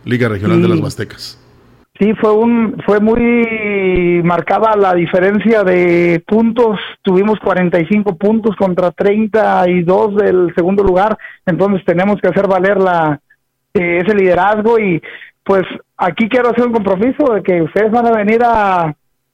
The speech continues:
Speaker 2: transmitir y narrar la final. Ahí yo voy a echarme ese compromiso con la C B porque, pues, ustedes son el medio de comunicación que más fuerza trae en la Huasteca en cuestión de seguidores y, pues, ustedes van a estar acá en esa final si Dios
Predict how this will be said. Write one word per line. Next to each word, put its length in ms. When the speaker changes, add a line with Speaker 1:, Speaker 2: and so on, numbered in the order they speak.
Speaker 2:
transmitir 600
y 400
narrar 580
la 160
final. 400
Ahí 180
yo 100
voy 100
a 20
echarme 280
ese 100
compromiso 480
con 360
la 280
C 100
B 220
porque, 460
pues, 160
ustedes 300
son 180
el 220
medio 320
de 180
comunicación 640
que 280
más 260
fuerza 300
trae 180
en 80
la 80
Huasteca 480
en 80
cuestión 400
de 140
seguidores 580
y, 160
pues, 200
ustedes 280
van 160
a 40
estar 220
acá 320
en 100
esa 180
final 320
si 80
Dios 120